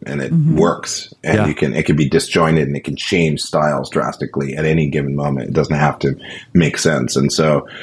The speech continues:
Speaker 1: I think with humor, just expanding it to humor and improvised or improv-based comedy or whatever performance,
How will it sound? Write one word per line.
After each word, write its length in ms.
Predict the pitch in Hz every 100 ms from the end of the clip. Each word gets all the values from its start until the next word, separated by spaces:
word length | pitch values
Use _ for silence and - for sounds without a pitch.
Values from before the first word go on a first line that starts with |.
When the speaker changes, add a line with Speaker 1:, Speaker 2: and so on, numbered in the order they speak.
| - - -
Speaker 1:
I 80 |
think 220 | 82 82 78
with 180 | 73
humor, 800 | 69 - 85 80 78 71 73 67 - _ _ _ _ _ -
just 200 | 78 73
expanding 560 | 71 - 78 73 73 69
it 160 | 64
to 360 | - 71 69 64
humor 500 | - 82 73 69 69
and 240 | 67 65 62 - _ _ - - _ _ - - _
improvised 960 | 85 80 80 73 73 71 71 - - - _ _ _ _ - 82
or 180 | 82 76
improv-based 960 | 71 73 76 71 67 71 69 - -
comedy 480 | - 73 71 69 67
or 80 | 67
whatever 380 | 67 67 67 65
performance, 600 | - 71 95 87 78 -